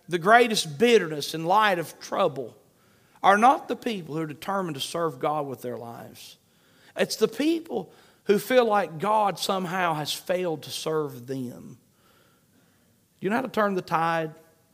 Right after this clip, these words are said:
Anna's first Christmas is characterized by praise and glory and peace and joy. Why? Because Anna served the Lord.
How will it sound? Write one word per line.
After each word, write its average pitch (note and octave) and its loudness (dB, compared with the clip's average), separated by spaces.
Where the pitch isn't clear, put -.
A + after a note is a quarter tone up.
Anna's F3 0
first F3 -2
Christmas - -4
is - -14
characterized F3+ 2
by D3+ 0
praise F3+ 0
and D3 -4
glory E3 2
and C3+ -8
peace F#3+ -4
and C3+ -10
joy. F3 2
Why? G#3 8
Because C3+ -8
Anna F#3+ 0
served E3+ -6
the D#3+ -4
Lord. - -12